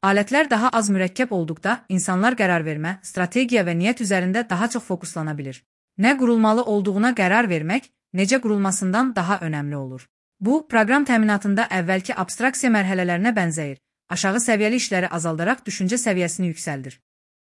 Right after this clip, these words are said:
Süni intellektin gələcək mərhələsi. Əksər təşkilatlar hələ eksperimental mərhələdədir və A I alətlərini mövcud proseslərə əlavə edirlər. Lakin növbəti mərhələ konsolidasiya, sadələşdirmə və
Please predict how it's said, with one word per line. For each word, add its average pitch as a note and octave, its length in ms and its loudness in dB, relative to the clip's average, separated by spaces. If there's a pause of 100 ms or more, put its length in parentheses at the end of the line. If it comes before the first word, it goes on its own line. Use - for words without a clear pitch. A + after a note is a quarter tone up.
(360)
Süni G#3+ 360 4 (180)
intellektin G#3 680 4
gələcək F#3 500 2
mərhələsi. D3 640 -2 (1040)
Əksər D4 340 2
təşkilatlar A#3+ 640 0
hələ A3+ 160 2 (100)
eksperimental G3+ 720 0
mərhələdədir D#3 640 -2 (340)
və E3+ 140 -2
A G#3 100 4 (200)
I - 20 0 (100)
alətlərini E3+ 480 0
mövcud F#3+ 400 0
proseslərə F#3 560 -2
əlavə E3 400 -2
edirlər. C3+ 380 -8 (340)
Lakin C4 380 2
növbəti A3+ 420 2
mərhələ A3+ 400 2
konsolidasiya, G3+ 840 -2
sadələşdirmə F3 920 -2
və F3+ 80 0